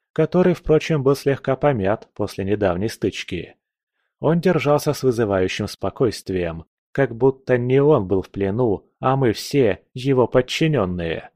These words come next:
Незнакомец окинул меня оценивающим взглядом.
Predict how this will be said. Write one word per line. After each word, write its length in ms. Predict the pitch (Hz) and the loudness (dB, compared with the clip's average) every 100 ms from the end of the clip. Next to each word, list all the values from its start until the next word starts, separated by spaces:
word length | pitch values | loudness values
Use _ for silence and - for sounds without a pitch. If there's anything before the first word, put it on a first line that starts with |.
| _ _ _ _ _ _ _ _ 151 | _ _ _ _ _ _ _ _ -4
Незнакомец 720 | 156 131 139 - 143 147 - | -2 0 -2 0 0 0 0
окинул 400 | 139 113 110 110 | -2 -2 -2 -2
меня 280 | 117 110 95 | -2 0 0
оценивающим 680 | - 107 95 92 95 - 107 | 0 -2 0 0 -2 -2 -4
взглядом. 680 | 101 120 107 85 85 - | -2 0 0 0 -6 -10